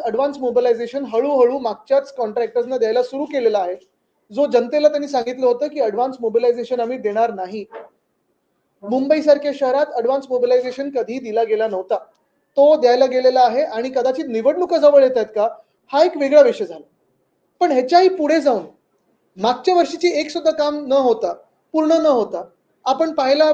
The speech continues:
आपल्याला पाहिलं बघ, अं, दिसतंय, आपल्याला दिसतंय की ह्या वर्षी आत्ता परत एकदा सहा हजार कोटीचे वेगळे टेंडर काढलेले आहेत.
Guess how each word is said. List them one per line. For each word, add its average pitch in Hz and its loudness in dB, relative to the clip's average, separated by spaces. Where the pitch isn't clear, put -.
आपल्याला 285 2
पाहिलं 277 4
बघ, 262 4
अं, 226 0
दिसतंय, 254 -2
आपल्याला 262 -2
दिसतंय 294 -2
की 269 -8
ह्या 220 -2
वर्षी 262 0
आत्ता 269 2
परत 311 4
एकदा 330 2
सहा 262 -2
हजार 294 4
कोटीचे 269 -6
वेगळे 247 2
टेंडर 247 4
काढलेले 185 -2
आहेत. - -14